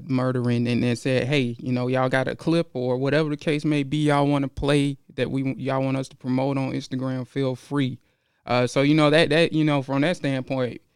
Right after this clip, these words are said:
you know, me and Phil felt like, "Okay, well, we, we definitely found a good spot to be at right now." So, yeah, man, just throughout all of this, man, just letting us, you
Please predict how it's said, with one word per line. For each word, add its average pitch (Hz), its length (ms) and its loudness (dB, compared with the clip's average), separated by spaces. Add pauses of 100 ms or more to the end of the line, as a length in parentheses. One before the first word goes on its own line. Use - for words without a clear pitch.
(400)
you 135 80 -2
know, 131 380 2
me 147 240 6
and 139 80 2
Phil 165 240 4
felt 147 240 4
like, 135 180 8
"Okay, 139 300 4
well, 127 260 4
we, 139 220 2
we 135 120 2
definitely 135 360 2
found 131 280 0
a 127 40 0
good 123 200 4
spot - 360 0
to - 40 -6
be 123 300 0
at - 100 -2
right 120 280 -2
now." 120 340 -2
So, 117 380 -4 (360)
yeah, 156 260 8
man, 143 260 6
just 135 320 0
throughout 156 400 4
all 147 320 4
of 139 80 2
this, 131 240 0
man, 131 280 2
just 131 160 -4
letting 135 300 2
us, 135 260 -2
you 135 160 -12